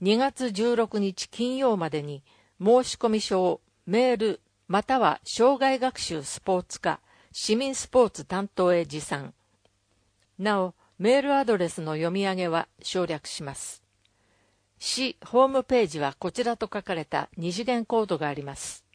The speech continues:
介護保険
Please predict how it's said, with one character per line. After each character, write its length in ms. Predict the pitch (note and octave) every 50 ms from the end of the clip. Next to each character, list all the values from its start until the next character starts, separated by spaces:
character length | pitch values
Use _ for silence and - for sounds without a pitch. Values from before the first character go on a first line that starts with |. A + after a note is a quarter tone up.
| _ _ _ _ _ _ _ _ _ _ _ _ _ _ _ _ _ _ _ _ _ _ _ _ _ _ _ _ _ _ _ _ _ _ _ _ _ _ _ _ _ _
介 260 | - B3 C#4 D4+ C#4+
護 140 | A#3+ C#4+ C4
保 180 | - B3 A#3 -
険 300 | F#3 E3+ D#3+ D3 D3